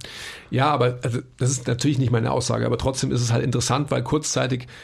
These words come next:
die Emotion halt so groß war, ja, dass, dass du diese Extremhaltung als Grundlage deiner Argumentation gestellt hast.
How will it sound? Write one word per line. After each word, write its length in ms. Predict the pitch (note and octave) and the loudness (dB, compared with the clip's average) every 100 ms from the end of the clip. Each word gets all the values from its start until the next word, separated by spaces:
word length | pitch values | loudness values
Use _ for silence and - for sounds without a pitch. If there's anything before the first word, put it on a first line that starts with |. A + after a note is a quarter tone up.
| - - | -8 -2
die 80 | C#3+ | 2
Emotion 560 | A#2 - - D3 D3+ | 2 2 2 2 4
halt 220 | A#2+ B2+ | 2 2
so 140 | C#3+ C3 | 0 0
groß 440 | B2 B2+ D#3+ - | 2 2 2 0
war, 300 | B2+ D3+ F#3 - - | 0 0 -4 -8 -4
ja, 300 | A#2 B2+ D#3 - - - - - | -2 0 -2 -8 -20 -20 -20 -4
dass, 420 | C3 C3+ - - - _ - | 0 0 0 -4 -12 _ -4
dass 300 | B2+ - - | -2 -2 0
du 400 | D#3 F3 - - _ _ | 2 2 -2 -6 _ _
diese 280 | D3 E3 D3 | 0 2 2
Extremhaltung 960 | B2 - - C#3+ B2 C3 C3 C#3 C#3 - | 2 0 0 2 4 2 2 0 0 -2
als 260 | B2+ B2 | -2 -2
Grundlage 600 | - C#3+ E3 C#3+ B2+ B2 | 2 2 2 2 0 0
deiner 280 | B2 B2+ B2+ | 2 2 2
Argumentation 720 | B2 A#2+ B2 B2 B2 B2 B2 | 0 0 0 0 0 2 2
gestellt 380 | A#2+ - A#2+ A#2+ | 0 0 -2 -2
hast. 280 | B2 - | -4 -4